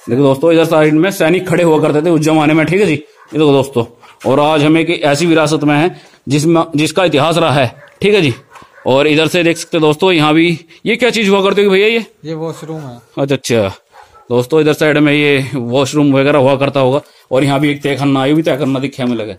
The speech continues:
Speaker 2: जी, जी, तहखाना।
Speaker 1: देखो, तहखाने काफी है, तो इसमें तो मुझे लगा कोई पुरानी चीज भी मिल सके।
Speaker 2: हम्म,
Speaker 1: यहाँ से मिल जा खजाना और मैं भाग जाऊं विदेश। ये देखो दोस्तों, <laughs>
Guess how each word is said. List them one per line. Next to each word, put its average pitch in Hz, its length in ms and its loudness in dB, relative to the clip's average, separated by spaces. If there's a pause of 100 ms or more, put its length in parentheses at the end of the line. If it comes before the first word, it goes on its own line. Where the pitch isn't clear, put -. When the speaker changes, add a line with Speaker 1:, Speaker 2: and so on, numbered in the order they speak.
Speaker 2:
जी, 135 180 -14
जी, 127 220 -16
तहखाना। 131 360 -18
Speaker 1:
देखो, 117 160 -8 (140)
तहखाने 196 460 -2 (160)
काफी 156 340 0
है, 110 140 -6 (540)
तो 113 60 -2
इसमें 156 180 0
तो 160 60 0
मुझे 170 140 2
लगा 170 160 0
कोई 170 140 2
पुरानी 151 260 0
चीज 147 180 -2
भी 156 60 2
मिल 160 120 0
सके। 175 200 -4
Speaker 2:
हम्म, 135 800 -12
Speaker 1:
यहाँ 123 160 -10
से 170 160 -2
मिल 156 180 0
जा 165 100 0
खजाना 160 360 -2
और 185 80 0
मैं 185 160 0
भाग 151 180 -2
जाऊं 170 160 2
विदेश। 160 300 -2
ये - 720 -20
देखो 143 120 -6
दोस्तों, 131 320 -6
<laughs> 123 200 -10